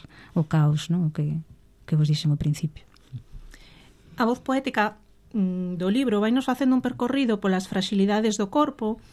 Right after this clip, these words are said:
Speaker 2: e as fragilidades da mente que se nos van presentando mesturadas, non?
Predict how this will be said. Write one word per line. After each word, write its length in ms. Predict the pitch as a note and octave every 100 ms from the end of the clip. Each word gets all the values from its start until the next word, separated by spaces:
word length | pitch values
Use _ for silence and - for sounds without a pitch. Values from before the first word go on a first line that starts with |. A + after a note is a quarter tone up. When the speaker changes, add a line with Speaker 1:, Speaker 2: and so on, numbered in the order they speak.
| -
Speaker 2:
e 80 | A#3+
as 160 | G#3
fragilidades 640 | A3 G#3 G#3+ G3 G#3 A3 A3+
da 160 | G#3
mente 560 | G3 G#3+ G3 F#3+ F#3 F#3 -
que 80 | F#3+
se 80 |
nos 160 | G3 F#3
van 160 | G#3+ G#3
presentando 640 | G#3+ G#3 G#3+ A3 A#3+ -
mesturadas, 800 | G#3 G3 G3+ G3+ E3+ E3 E3 G#3+
non? 160 | A3+